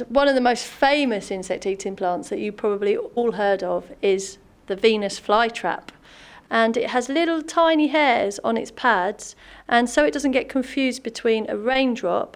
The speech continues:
and an insect, the little tiny hair has to be triggered one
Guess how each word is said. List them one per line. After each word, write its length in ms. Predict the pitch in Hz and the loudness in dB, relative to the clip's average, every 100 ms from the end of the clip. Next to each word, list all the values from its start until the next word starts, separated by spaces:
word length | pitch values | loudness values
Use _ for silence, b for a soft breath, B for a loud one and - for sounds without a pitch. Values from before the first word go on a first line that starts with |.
| - | -8
and 140 | 202 | -4
an 80 | 208 | 0
insect, 680 | 247 247 - 170 160 - - B B B B _ | 2 0 -2 -2 -4 -8 -18 B B B B _
the 340 | 233 226 226 - 233 | 2 4 2 -4 -4
little 260 | 269 262 | -4 -4
tiny 360 | 240 254 247 233 | -2 0 2 0
hair 240 | 247 233 | 2 2
has 220 | 208 220 - | 0 -6 -6
to 100 | - | -8
be 260 | 214 151 - _ | -6 -8 -16 _
triggered 420 | - 277 185 190 - - _ | -4 -2 0 -2 -4 -18 _
one 360 | 214 233 240 | 2 2 2